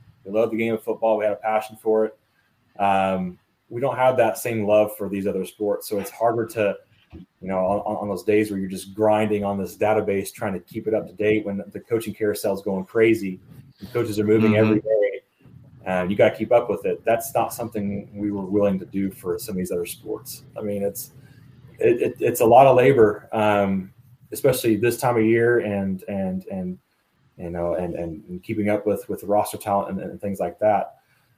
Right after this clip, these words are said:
Speaker 1: We wouldn't be able to, we wouldn't be able to fairly replicate this in any, in any other sport and, and do it justice.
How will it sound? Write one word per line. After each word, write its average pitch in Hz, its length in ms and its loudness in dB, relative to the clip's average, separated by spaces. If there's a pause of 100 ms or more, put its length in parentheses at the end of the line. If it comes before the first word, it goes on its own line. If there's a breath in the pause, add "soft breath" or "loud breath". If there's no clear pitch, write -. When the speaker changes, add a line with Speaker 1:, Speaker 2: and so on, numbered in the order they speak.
(160)
Speaker 1:
We 120 160 0
wouldn't 127 200 2
be 117 60 2
able 117 220 6
to, 107 200 2
we 110 120 0
wouldn't 110 320 0 (400)
be 110 100 2
able 107 280 4
to 104 140 -6
fairly 107 840 0 (160)
replicate 107 480 -2
this 92 160 -4
in 95 80 -4
any, 95 260 -2
in 98 120 -6
any 98 220 -6
other 92 140 -4
sport 101 380 -2
and, 95 140 -2
and 92 240 -6
do 101 160 0
it - 80 -2
justice. - 560 -8